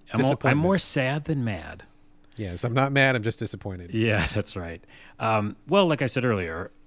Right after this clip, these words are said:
Speaker 1: I could probably play a, a Bethesda melee game, kill things, get X P, pick up every piece of loot ever, um, forever. Like, that is one of my favorite things to do in the world.
Speaker 2: Okay.
Speaker 1: Um, that's why I probably, unlike you,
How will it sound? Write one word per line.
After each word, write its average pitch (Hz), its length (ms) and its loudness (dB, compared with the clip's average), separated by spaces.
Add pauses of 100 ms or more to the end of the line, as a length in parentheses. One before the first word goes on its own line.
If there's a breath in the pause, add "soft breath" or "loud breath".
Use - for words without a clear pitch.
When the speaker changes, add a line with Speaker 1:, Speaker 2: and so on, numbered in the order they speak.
(100)
Speaker 1:
I 110 440 0
could - 180 -6
probably 190 320 0
play 107 240 -2
a, 95 220 -4
a 92 80 -8
Bethesda 101 500 -4
melee 95 520 -6 (320)
game, 92 480 -6
kill 107 220 -2
things, 92 220 -6
get 98 160 -6
X 87 220 -8
P, 92 340 -8 (580)
pick - 200 2
up 98 160 -2
every 98 260 -4
piece - 260 -6
of 92 80 -8
loot 92 220 -6
ever, 101 460 -4 (480 soft breath)
um, 98 320 -2
forever. 151 540 0 (280)
Like, 110 160 -2
that 131 160 4
is 123 160 0
one 123 100 2
of - 40 2
my 104 80 2
favorite 104 240 -2
things 98 180 -4
to 101 80 -6
do 98 160 -4
in 90 60 -4
the 87 80 -6
world. 85 440 -6 (480 soft breath)
Speaker 2:
Okay. 107 180 0
Speaker 1:
Um, 92 220 -6
that's 135 220 2
why 151 180 2
I 135 40 2
probably, 151 720 -2 (120)
unlike 117 420 -2
you, 95 360 -6